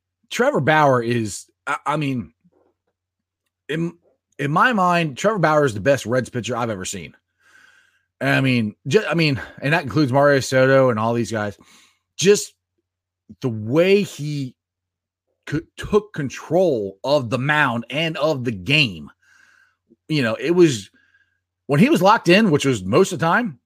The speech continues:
you weren't winning <laughs> or, or, or you weren't losing, I would say. So, you know, I, it's, I would love to keep him.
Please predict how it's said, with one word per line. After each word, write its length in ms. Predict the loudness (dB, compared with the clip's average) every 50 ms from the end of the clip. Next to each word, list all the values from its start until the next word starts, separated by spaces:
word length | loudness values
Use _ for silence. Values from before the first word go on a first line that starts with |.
| _
you 240 | -10 -2 0 2 4
weren't 240 | 4 4 2 4 4
winning 300 | 4 2 2 0 -4 -10 -14 -16 -2 0 0 2
<laughs> 300 | 2 0 -2 -2 -6 -8
or, 300 | -2 2 4 4 4 4
or, 40 | 2 0 0 0
or 160 | 0 0 0 0
you 140 | -2 -2
weren't 200 | 0 0 -2 0
losing, 300 | 0 0 0 0 0 -2
I 60 | -2 -4
would 120 | -6 -8
say. 280 | -8 -8 -10 -10 -10 -14 _ _ _ _ _ _ _ _ _ _ _ _ _ _
So, 500 | -10 -4 2 2 4 4 2 0 -2 -6 _ _ _ _ _ _ _ _ _ _ _ _
you 140 | -4 -2 2
know, 180 | 4 4 4
I, 140 | 4 2 -4 -8 -10 _ -12 -12 -12 -10 -6
it's, 420 | -6 -6 -6 -6 -10 -14 -14 -18 _ _ _ _ _ _ _ _ _ _ _ _ _ _ _ _ _ _ _ _ _ _ _ _ _ _ _ _ _ _ _ -2
I 100 | -2 0
would 200 | 0 0 2 4
love 180 | 4 4 4
to 60 | 2 -4
keep 180 | -8 -8 -10
him. 140 | -10 -14 -20